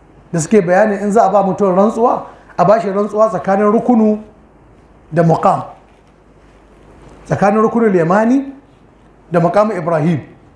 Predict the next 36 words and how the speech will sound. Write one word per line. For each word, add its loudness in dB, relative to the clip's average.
A -4
je 0
da 2
mutum 0
wurin 0
a -8
ba 0
shi -2
rantsuwa. -4
To, 4
ire-iren 2
waɗannan 0
nassosa, 0
nan 2
ne 2
wasu 0
malamai 0
suka -6
fahimci -4
cewa 0
in 2
za 2
a -4
ba 2
da -2
rantsuwa 0
ya 0
kamata 0
a 0
tsoratar 0
da 0
wanda 0
za 2
a 0
ba 0
rantsuwa. -2